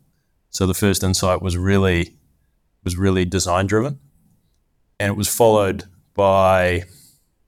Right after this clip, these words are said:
the observation that the world of footwear heavily relied on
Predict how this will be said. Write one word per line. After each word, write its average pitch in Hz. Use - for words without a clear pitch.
the 101
observation 90
that 90
the 98
world 98
of 87
footwear 95
heavily 95
relied 92
on 87